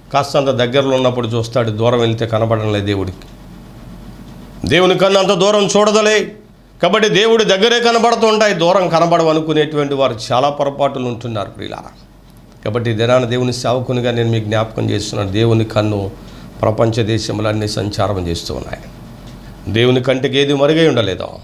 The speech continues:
కాబట్టి ఈ దినాన దేవుని వాక్యం మనతో సెలవిస్తున్నటువంటి మాట, మూడు మందలింపులు. ఒకటి తిండి, రెండు మత్తు.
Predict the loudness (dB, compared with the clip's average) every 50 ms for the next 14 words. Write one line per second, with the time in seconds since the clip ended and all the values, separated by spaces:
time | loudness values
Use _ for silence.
0 | -20 -20 -20 -20 -20 -20 -20 -20 -20 -20 -20 -6 -4 0 0 0 0 0 -2 -2
1 | 0 2 2 2 2 2 -2 -4 -6 -14 -20 -20 -20 -20 -20 -16 -8 -2 2 2
2 | 4 4 4 2 2 0 -2 -2 0 0 0 0 -2 -4 -4 -2 -2 -2 0 0
3 | -2 -2 -2 -2 -2 -2 0 -2 -4 -4 -4 -4 -4 -4 -6 -6 -8 -10 -12 -12
4 | -12 -12 -8 -2 2 2 4 4 4 4 4 2 2 2 2 2 0 -2 -4 -4
5 | -4 -4 -2 -2 0 0 0 -2 -2 0 0 2 2 2 0 -2 -4 -8 -14 -20
6 | -20 -20 -20 -20 -20 -20 -20 -20 -20 -20 -20 -16 -8 -4 -2 0 2 2 2 2
7 | 0 0 -2 -6 -6 -6 -6